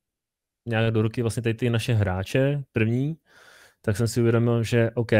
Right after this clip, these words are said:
já jsem student, já prostě jako ze svých nějakých jako kapesného brigády, co jako chodím, tak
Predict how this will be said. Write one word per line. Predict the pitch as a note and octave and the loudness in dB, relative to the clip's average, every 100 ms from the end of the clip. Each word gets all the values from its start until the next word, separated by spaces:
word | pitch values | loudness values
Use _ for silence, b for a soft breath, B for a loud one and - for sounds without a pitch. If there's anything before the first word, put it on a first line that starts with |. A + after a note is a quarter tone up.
| G#2 C#3 C#3 - | 4 2 -4 -4
já | G#2+ F#2+ | -2 0
jsem | B2 | 0
student, | A2+ - G#2+ G#2+ C3 - - | 0 4 4 4 2 -2 -2
já | G#2+ G#2 A2 | 2 2 0
prostě | A2 G#2 - A2 | -2 -6 -2 2
jako | A2 A2+ G#2 - A2 A2 A2 A2 | 4 2 -2 -2 0 2 2 0
ze | A2 | -4
svých | G2+ A2+ G#2+ | -6 -6 -2
nějakých | A2 G#2+ A2+ - | -2 0 -4 -2
jako | A2 A2+ | 0 2
kapesného | G#2+ G#2 - A#2 A2+ | 2 -2 0 0 2
brigády, | G#2+ G#2+ G#2+ A2+ | 4 4 4 2
co | A2+ | 0
jako | G#2 F#2+ | 0 0
chodím, | - G#2+ G#2+ A2+ | -4 0 0 0
tak | A2+ | -2